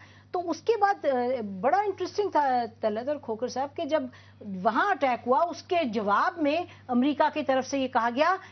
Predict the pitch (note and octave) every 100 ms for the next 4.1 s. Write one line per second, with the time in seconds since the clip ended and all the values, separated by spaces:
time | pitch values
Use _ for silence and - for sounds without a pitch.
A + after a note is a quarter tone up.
0 | - C#4 A#3+ A#3+ D4+ - B3 A#3 B3 B3
1 | D#4+ G#3+ A3 B3+ C#4+ G#3+ G#3+ - - -
2 | - G#4+ A4 G4+ E4 B3 D#4 - - C4
3 | D4+ G#4 A4 D#4 C#4 - G#3 F#3+ - G#3